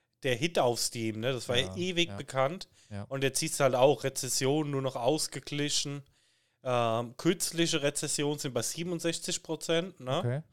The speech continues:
Speaker 1: Von vierzehntausend, also auch nicht wenig, ne? In
Speaker 2: Ja.
Speaker 1: dreißig Tagen.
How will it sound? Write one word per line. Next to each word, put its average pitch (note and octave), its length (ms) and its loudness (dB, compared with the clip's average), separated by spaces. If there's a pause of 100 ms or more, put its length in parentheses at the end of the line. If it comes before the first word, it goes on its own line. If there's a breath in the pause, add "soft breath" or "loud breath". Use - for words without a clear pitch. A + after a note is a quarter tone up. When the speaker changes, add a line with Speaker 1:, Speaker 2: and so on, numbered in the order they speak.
(260)
Speaker 1:
Von C3 140 -10
vierzehntausend, D3+ 800 0
also A2+ 140 -2
auch A2+ 100 2
nicht A2 140 -2
wenig, D#3 380 -4
ne? E3+ 240 -6
In D#3 100 -2
Speaker 2:
Ja. C#3+ 80 0
Speaker 1:
dreißig C#3+ 240 0
Tagen. D#3+ 320 -4